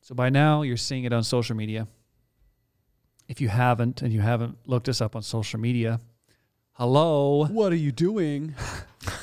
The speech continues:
Speaker 1: Hello.
Speaker 2: <laughs>
Speaker 1: So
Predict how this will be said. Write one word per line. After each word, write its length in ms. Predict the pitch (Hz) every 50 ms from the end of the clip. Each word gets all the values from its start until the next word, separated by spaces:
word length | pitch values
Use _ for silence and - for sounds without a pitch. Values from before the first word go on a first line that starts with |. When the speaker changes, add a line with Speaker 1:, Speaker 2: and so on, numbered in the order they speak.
| - - 156 117
Speaker 1:
Hello. 1200 | 120 117 120 120 131 156 175 180 175 165 160 156 151 147 147 151 151 151 147 139 - - 226 - -
Speaker 2:
<laughs> 40 | - - - - - - - - _ _ _ _ _ _ _ _ _ _ _ _ _ _ _ _
Speaker 1:
So 460 | - - - 147 139 135 131 127 -